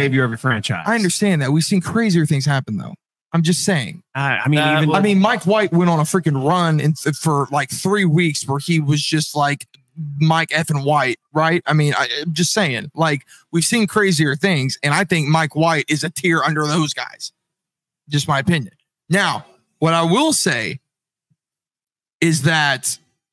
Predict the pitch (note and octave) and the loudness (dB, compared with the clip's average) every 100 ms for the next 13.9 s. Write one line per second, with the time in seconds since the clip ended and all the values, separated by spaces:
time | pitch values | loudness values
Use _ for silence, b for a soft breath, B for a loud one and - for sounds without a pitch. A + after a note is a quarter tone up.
0 | _ D3 D#3 D#3+ G3+ G3 G3+ F#3+ F#3 E3+ | _ -2 0 2 0 2 0 2 2 2
1 | C#3 D#3 D3+ - F3 F3+ E3 E3 D#3 D3 | 2 0 0 0 0 2 2 2 2 0
2 | D#3+ E3+ D3 C#3 - F3 - _ _ _ | 0 0 -2 -4 0 -2 -2 _ _ _
3 | _ D3+ F#3+ G3 D#3+ C3 - - _ _ | _ -2 2 2 0 -2 -6 -14 _ _
4 | _ _ _ F#3 - C3 B2+ - - D#3 | _ _ _ -20 -20 -8 -8 -4 -2 2
5 | D3+ D3 - D3+ C#3 D3 C#3+ C#3 C3+ _ | 2 0 0 -2 0 0 2 0 -2 _
6 | C#3 C#3+ D3 - C#3 C#3 - C3+ - C#3 | 0 2 2 0 0 0 0 0 0 0
7 | C3+ C3+ C3 C3+ B2+ C3 C3 B2+ - C3+ | 2 0 2 2 2 2 2 0 2 2
8 | C3 C3 C3 B2 - - - - C#3 C3 | 4 4 2 0 -4 -16 -14 -2 0 2
9 | C3+ C3+ C3 C3+ - C3 C3 C3 C3 C3 | 2 2 2 0 0 2 2 2 2 0
10 | B2 - C3 C#3 C3+ - C3 C#3 C3+ B2+ | -2 -8 -4 0 0 0 0 2 0 0
11 | - C3+ C#3 C#3 B2 B2 A#2 B2 C3+ C#3 | 0 0 2 2 0 -2 -2 -2 0 0
12 | B2 - C3+ C#3 C3 C3 B2 C#3 C3 B2 | -2 -4 0 2 2 2 0 0 0 -2
13 | - - C3 B2+ C3 - - A#2 A2 | -8 -8 -2 0 0 -2 -2 0 0